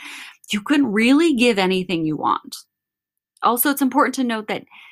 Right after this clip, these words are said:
each gift that exceeds three hundred and seventy-five dollars and given to a U S diplomat does not belong to him or her, but the American people. If it's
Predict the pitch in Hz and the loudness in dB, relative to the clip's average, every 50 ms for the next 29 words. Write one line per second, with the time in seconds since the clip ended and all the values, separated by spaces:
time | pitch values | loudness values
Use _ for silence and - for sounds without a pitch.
0 | - - - 240 254 285 285 - - - 214 208 220 - 226 190 - - - - | -18 -6 0 2 2 2 2 0 -4 -2 -2 -2 -2 -2 -4 -4 -4 -4 -4 -4
1 | 233 220 226 - - - - 180 180 190 202 185 180 160 156 160 160 - 208 185 | -4 -4 -4 -6 -8 -6 -4 -4 -4 -4 -6 -6 -4 -4 -4 -4 -4 -4 -4 -4
2 | 165 156 156 - 160 127 135 - 202 196 214 233 233 226 226 226 - 170 135 135 | -4 -4 -4 -6 -6 -8 -4 0 2 2 2 2 0 -2 -4 -4 -4 -4 -4 -4
3 | 151 151 160 - 302 269 277 233 - - 196 165 160 160 170 170 156 - - - | -4 -2 0 0 2 2 2 0 -2 -2 -4 -4 -2 -2 -2 -4 -4 -4 -6 -6
4 | - 175 175 - 240 247 254 254 262 - _ - - 190 175 180 202 196 214 226 | -6 -6 -6 -4 -4 -2 -2 -2 -2 -4 _ -8 -6 -4 -2 -2 0 2 2 0
5 | 190 - - 214 208 185 160 147 160 156 175 175 175 170 143 135 135 - - - | 0 -2 -4 -2 -2 0 0 0 -2 -4 -6 -6 -6 -4 -4 -4 -6 -8 -6 -2
6 | 233 156 - - 185 _ - - - - - _ _ _ _ - 269 - - - | -2 -2 -2 -4 -8 _ -18 -20 -20 -20 -20 _ _ _ _ -2 -2 -2 -2 -2
7 | 233 240 233 226 214 190 180 - 180 160 165 208 220 - - 117 - - - _ | -2 0 0 2 2 0 0 -2 -6 -6 -4 -4 -6 -4 -4 -6 -6 -6 -10 _
8 | _ _ _ _ _ _ _ _ _ _ _ _ _ _ _ _ _ _ _ _ | _ _ _ _ _ _ _ _ _ _ _ _ _ _ _ _ _ _ _ _
9 | _ _ _ _ _ _ _ _ _ _ _ - - - 208 202 220 185 - - | _ _ _ _ _ _ _ _ _ _ _ -8 -2 -2 -2 -2 -2 -6 -6 -6